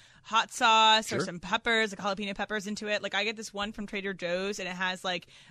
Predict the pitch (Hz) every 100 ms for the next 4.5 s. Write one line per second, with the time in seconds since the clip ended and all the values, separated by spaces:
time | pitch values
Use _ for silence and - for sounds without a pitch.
0 | - 175 175 175 170 165 165 160 - _
1 | _ 196 240 240 - - 247 233 277 277
2 | 339 359 _ _ 190 196 190 170 160 160
3 | - 196 - - 175 165 - - 175 -
4 | 202 220 240 247 262